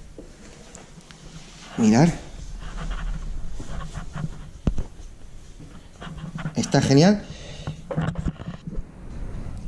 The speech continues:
Como veis, las rodillas mm, ahí no tocan para nada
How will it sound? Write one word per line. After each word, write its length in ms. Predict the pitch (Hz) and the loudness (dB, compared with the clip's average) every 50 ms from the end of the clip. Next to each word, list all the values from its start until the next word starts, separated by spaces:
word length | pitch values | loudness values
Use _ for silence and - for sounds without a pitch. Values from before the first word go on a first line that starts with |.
| - - - - | -8 -8 -4 2
Como 220 | - 131 131 135 139 | 8 10 10 12 12
veis, 380 | 190 214 240 233 - - - - - - - - - - - - - - - - - - - - - - 92 87 - - - - - - - - - - - - - - | 12 12 12 10 8 4 -2 -4 -4 -4 -2 -2 -2 -2 -2 -2 -2 0 -2 -2 -2 -4 -2 -2 0 2 2 2 0 0 -2 -2 -2 -4 -4 -4 -10 -10 -10 -10 -6 -2
las 320 | - 139 127 131 131 127 123 | 2 6 8 8 8 8 10
rodillas 760 | 135 135 139 165 190 202 202 214 220 226 233 233 - - - - - - - - - - - - - - - - - - - - - - - - | 10 10 10 12 10 10 10 10 10 8 6 4 0 -8 -12 -12 -14 -14 -12 -10 -10 -8 -8 -8 -8 -8 -8 -8 -6 -8 -8 -8 -8 -8 2 6
mm, 340 | 123 127 131 127 123 127 120 - | 8 10 12 12 12 12 10 10
ahí 440 | 135 143 156 156 151 143 117 - - - - | 8 10 10 10 10 8 6 0 -6 0 6
no 220 | 139 143 156 151 | 8 10 10 10
tocan 360 | 151 - - 156 147 139 143 | 8 8 8 8 8 8 8
para 120 | - 131 127 | 8 8 8
nada 420 | 131 135 135 135 131 - - - | 10 10 8 8 6 4 -4 -10